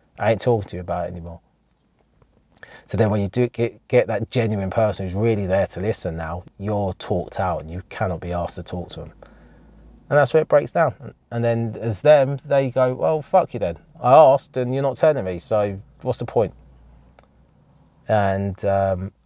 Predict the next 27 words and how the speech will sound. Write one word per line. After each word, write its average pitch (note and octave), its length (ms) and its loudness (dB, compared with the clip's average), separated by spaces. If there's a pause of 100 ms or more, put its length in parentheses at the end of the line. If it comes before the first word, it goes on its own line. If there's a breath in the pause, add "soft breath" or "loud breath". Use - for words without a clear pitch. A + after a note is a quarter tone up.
(1200)
and C3 80 0
that, C3 160 4
and A2+ 160 0
that, G#2 160 0
and A2 80 -4
that's G#2 220 0
where, F#2 300 2
that's G2 220 -2
where F2 80 0
it F2 40 -6
breaks E2+ 240 -10
down. F2 220 -10
I F2 40 -10
think F#2+ 220 -10
if F2+ 60 -4
you're G2+ 80 -2
the F#2+ 80 -2
person G2+ 340 0
asking, A2+ 420 0
you've B2 220 -4
got B2+ 220 0
to B2 420 -4 (1600)
be A#2+ 600 0
empathetic C3 720 0
of G2+ 120 -8
that B2 240 2
and A#2 220 -4